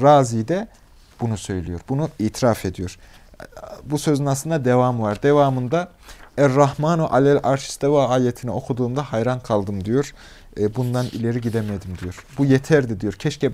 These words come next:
burada dursaydım." diyor. Ama diyor, "Elimize geçen kıylı gal oldu. Şu şöyle dedi, bu böyle dedi. Onlar şöyle derse biz şöyle deriz." diyerek hep böyle akılcı söylemlere karşı akılcı söylemlerle karşılık vermek tarzında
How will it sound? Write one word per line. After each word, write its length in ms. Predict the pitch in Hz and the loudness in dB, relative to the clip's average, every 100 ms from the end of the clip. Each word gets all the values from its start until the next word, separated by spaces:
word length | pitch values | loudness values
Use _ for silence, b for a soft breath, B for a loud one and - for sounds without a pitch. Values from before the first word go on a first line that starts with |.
| - | -2
burada 420 | 127 127 110 113 | 0 2 0 -2
dursaydım." 540 | 110 - 104 98 92 90 | -4 -4 -4 -4 -6 -10
diyor. 240 | 85 - b b b b b b | -10 -12 b b b b b b
Ama 280 | 139 135 123 | 0 2 0
diyor, 180 | 113 110 - | 0 0 2
"Elimize 340 | 135 135 135 | 0 2 2
geçen 420 | 113 107 - 156 | 0 -2 -2 -4
kıylı 360 | 156 147 123 139 | 0 0 2 2
gal 280 | 123 123 110 | 2 2 2
oldu. 260 | 98 98 | 0 -4
Şu 160 | - 139 | -8 -6
şöyle 340 | - 135 113 | -2 -2 -2
dedi, 220 | 107 120 | -2 -4
bu 120 | 120 113 | -6 -2
böyle 280 | 120 117 | 0 0
dedi. 280 | 107 98 127 - b b b | -2 -4 -4 -6 b b b
Onlar 320 | 139 135 135 | -2 0 0
şöyle 320 | 123 131 117 | 0 0 0
derse 300 | 107 104 131 | 0 -2 -2
biz 100 | 117 | -2
şöyle 340 | - 135 127 113 | -2 0 2 2
deriz." 340 | 101 123 - - b b | 0 -2 -8 -18 b b
diyerek 260 | 131 156 175 | 0 0 -2
hep 160 | 170 | 0
böyle 260 | 139 147 165 b b b | 2 2 0 b b b
akılcı 440 | 123 - 160 147 165 | -2 2 2 2 0
söylemlere 520 | - 165 165 160 160 | 2 4 4 2 0
karşı 340 | 160 165 - - | 2 0 0 -4
akılcı 340 | - - 139 147 | -2 0 0 0
söylemlerle 680 | 147 127 123 120 117 160 165 B B | 2 2 2 0 0 0 -2 B B
karşılık 480 | - 135 - 139 - | 2 2 4 0 4
vermek 340 | 120 107 101 | 4 4 0
tarzında 560 | - 131 110 113 127 160 | 2 2 2 -2 -2 -2